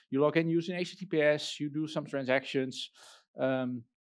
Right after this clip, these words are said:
all stuff like that. And the cryptography underneath this, all this stuff is pretty amazing. So I really dove into that, and I wanted to learn a little bit about this more because, like, security, for example, is not something as a Java developer you are really focused on every day. It's, like,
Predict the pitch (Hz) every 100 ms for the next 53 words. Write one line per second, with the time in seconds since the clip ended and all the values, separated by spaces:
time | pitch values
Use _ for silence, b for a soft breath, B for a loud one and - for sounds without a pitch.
0 | - - 151 165 165 156 156 131 147 147
1 | 156 143 156 165 196 175 170 160 156 170
2 | 190 135 117 - - 131 117 - 127 120
3 | 127 123 - - _ - 143 127 120 117
4 | 95 95 101 - 123 120 120 B B B
5 | B _ 131 147 165 160 156 151 190 202
6 | 170 165 165 139 143 139 127 139 131 120
7 | 127 127 131 120 127 120 107 110 - 113
8 | 113 110 117 - 151 123 101 101 117 113
9 | - 113 113 113 - 117 - 151 151 123
10 | 127 - 135 135 123 156 147 151 143 139
11 | 135 - 135 123 110 143 143 131 123 127
12 | 131 127 B B B - 131 135 143 165
13 | 165 - 156 147 139 135 143 127 131 135
14 | 151 147 - 127